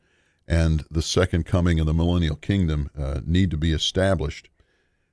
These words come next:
And of course, I'm excited because I know the rapture of the church happens before any of that does. So that'll be the next event we're looking forward to.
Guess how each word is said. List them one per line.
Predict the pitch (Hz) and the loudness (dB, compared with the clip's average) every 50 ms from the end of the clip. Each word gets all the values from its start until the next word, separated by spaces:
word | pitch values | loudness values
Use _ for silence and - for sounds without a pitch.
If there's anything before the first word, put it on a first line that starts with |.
| _ | _
And | - 82 | -4 -4
of | 78 - | -4 -2
course, | - 78 71 - | -4 -6 -2 0
I'm | 92 98 95 | 0 2 2
excited | 85 - - - 80 85 90 90 76 | 0 -2 -2 0 2 2 2 2 0
because | 73 - 78 73 | 0 0 0 0
I | 82 82 87 | 2 2 4
know | 87 90 92 | 4 4 2
the | 80 170 | 2 0
rapture | 80 73 78 95 107 - - - 80 | 0 2 2 2 2 0 0 -2 -2
of | 76 | -2
the | 71 - | -2 -4
church | - - 107 110 110 - | -2 0 0 0 2 2
happens | - 80 78 80 - 76 73 - | 0 2 2 0 -2 -4 -4 -4
before | 71 - - - 101 95 90 90 | -6 -8 -4 0 2 2 4 4
any | 95 98 92 | 4 4 4
of | 90 90 | 4 4
that | 95 101 - - 78 | 4 4 2 0 0
does. | 82 80 80 160 139 - | -4 -4 -4 -4 -6 -8
So | - - 71 71 | -10 -8 -6 0
that'll | 78 87 98 110 | 2 4 4 4
be | 92 104 101 | 4 4 2
the | 82 87 87 | 2 2 2
next | 87 92 95 - - - | 2 2 0 0 -2 -4
event | 87 78 87 95 90 - | -4 0 0 0 0 0
we're | - 80 | -2 0
looking | 80 87 82 - 80 | 0 0 -2 -2 -6
forward | 76 - - 90 90 85 82 73 - | -6 -2 0 0 2 0 0 -2 -4
to. | 80 76 76 - | -4 -6 -6 -8